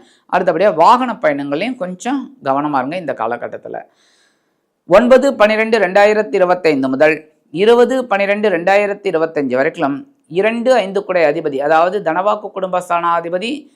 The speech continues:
பஞ்சமாதிபதி புத பகவானின் கேட்டை நட்சத்திர கால்ல டிராவல் பண்றாரு. இந்த காலகட்டத்துல உங்களுக்கு சில வேலைகளை அறிவுபூர்வமா முடிக்கணுங்கிற ஒரு ஆர்வம் வரும். அறிவுபூர்வமா முடிக்கணுங்கிற ஒரு ஆர்வம் வரும். ஏன்னா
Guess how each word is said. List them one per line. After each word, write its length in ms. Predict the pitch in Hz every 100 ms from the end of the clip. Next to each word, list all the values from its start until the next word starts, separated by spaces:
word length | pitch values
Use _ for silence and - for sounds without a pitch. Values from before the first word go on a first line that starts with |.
| _
பஞ்சமாதிபதி 920 | 143 180 - 240 226 208 165 143 120 _ _ _ 147
புத 160 | 175 233
பகவானின் 600 | 214 196 180 202 208 _
கேட்டை 360 | 202 247 254 247
நட்சத்திர 400 | 196 175 143 143
கால்ல 320 | 147 170 196
டிராவல் 340 | 147 147 131
பண்றாரு. 320 | 110 107 110 - _ _ _
இந்த 240 | 170 196
காலகட்டத்துல 500 | 185 202 185 151 165
உங்களுக்கு 580 | 214 165 156 - 277 - _ _
சில 300 | - 214 202
வேலைகளை 520 | 151 196 233 190 139 165 - _ _ _ 135
அறிவுபூர்வமா 1000 | 180 233 277 277 240 214 220 220 208 208 233 - -
முடிக்கணுங்கிற 520 | 175 185 175 175 190
ஒரு 180 | 170 135
ஆர்வம் 380 | 131 170 165 127
வரும். 220 | 117 107 _ _ _ _ _ _ _ 127
அறிவுபூர்வமா 680 | 156 175 165 156 147 147 202 294 - _ _ 151
முடிக்கணுங்கிற 540 | 170 180 180 185 156
ஒரு 380 | 139 165 - - -
ஆர்வம் 440 | 143 214 208 143
வரும். 280 | 113 107 - _ _ 151
ஏன்னா 200 | 190